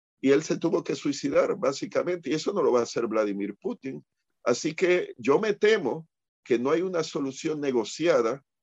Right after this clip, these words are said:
sino que al final será una cuestión de una guerra, de guerra de desgaste,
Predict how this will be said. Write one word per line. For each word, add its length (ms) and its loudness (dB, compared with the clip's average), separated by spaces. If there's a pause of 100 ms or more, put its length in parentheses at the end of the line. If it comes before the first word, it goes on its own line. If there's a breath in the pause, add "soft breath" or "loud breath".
sino 380 -4
que 100 -6
al 120 -2
final 440 -2
será 220 -6
una 160 -2
cuestión 400 -4
de 80 -4
una 160 0
guerra, 480 0
de 140 -2
guerra 260 4
de 140 6
desgaste, 600 -2